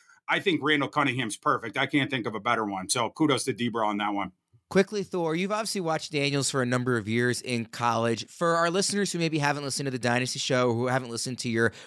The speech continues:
Speaker 2: N F L Draft Show yet, can you speak just briefly to the evolution we've seen out of Daniels from where he was, you know, at A S U to where he was in winning the Heisman last year? It's a huge leap.
Speaker 1: It is, yeah. So he was a guy, top hun-,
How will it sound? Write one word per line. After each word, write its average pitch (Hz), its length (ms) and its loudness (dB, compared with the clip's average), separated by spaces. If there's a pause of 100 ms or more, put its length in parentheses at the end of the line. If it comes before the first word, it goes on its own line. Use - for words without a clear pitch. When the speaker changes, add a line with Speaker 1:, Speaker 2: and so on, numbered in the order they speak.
(160)
Speaker 2:
N 135 60 2
F 131 100 0
L 127 80 4
Draft 120 320 0
Show 127 200 2
yet, 117 400 2 (280)
can 165 100 2
you 254 100 2
speak 277 280 0
just - 260 0
briefly 156 360 2
to 143 300 2
the 135 280 0
evolution 147 580 0
we've 151 140 -2
seen 160 260 0
out 147 200 4
of 139 180 -4 (160)
Daniels 160 480 2
from 139 280 0 (200)
where 143 180 2
he 165 100 2
was, 135 520 0 (240)
you 135 120 0
know, 139 140 4
at 143 140 2
A 143 160 4
S 143 160 0
U 139 180 2
to 139 140 -4
where 131 180 2
he 135 120 2
was 123 340 2
in 123 160 -2
winning 123 160 0
the 113 80 -2
Heisman 113 320 -2
last 143 260 0
year? 180 80 2
It's 180 100 0
a 196 40 -2
huge 185 420 0
leap. 120 380 -4 (480)
Speaker 1:
It 185 100 2
is, 143 380 2
yeah. 151 380 2 (260)
So 175 340 2
he 160 200 0
was 233 180 2
a 147 60 2
guy, 143 420 2
top 156 320 0
hun-, 185 240 0